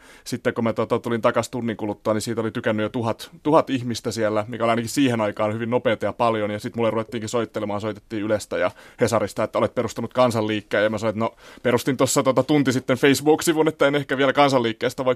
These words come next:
puhua. Mutta tota, se on edelleen, edelleen olemassa ja, ja tosiaan myös Hurstin leipäjono on edelleen siinä Flemarin ja Hesarin kulmassa tosi vähän isommissa tiloissa kuin silloin.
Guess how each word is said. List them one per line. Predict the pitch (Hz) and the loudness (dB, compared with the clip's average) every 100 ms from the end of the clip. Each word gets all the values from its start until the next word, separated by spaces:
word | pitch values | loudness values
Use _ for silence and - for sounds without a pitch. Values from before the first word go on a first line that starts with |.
| - | 0
puhua. | 139 131 110 - - - 170 | -4 -2 -4 -6 -20 -4 0
Mutta | 156 156 | 6 8
tota, | 156 156 165 | 8 6 4
se | - | 4
on | 156 | 6
edelleen, | 156 160 143 139 | 8 6 6 4
edelleen | 147 151 139 147 | 4 4 6 6
olemassa | 160 120 120 135 | 6 4 0 2
ja, | 123 - - - 135 | 4 2 -4 -4 2
ja | |
tosiaan | 127 123 131 | 2 6 6
myös | 131 127 | 6 2
Hurstin | 143 - 131 | 0 -2 2
leipäjono | 131 113 107 104 | 2 4 2 2
on | 107 | 0
edelleen | 110 104 101 | 0 0 -2
siinä | 120 | -4
Flemarin | 110 110 107 98 | -4 -2 -2 -2
ja | 110 | -2
Hesarin | 110 107 101 | -2 -4 -4
kulmassa | 117 110 - | -4 -4 -4
tosi | 123 | 0
vähän | 120 139 | 2 4
isommissa | 135 117 113 | 2 0 -4
tiloissa | 127 117 107 - | -4 -2 -4 -6
kuin | - | -14
silloin. | - 117 - | -10 -10 -10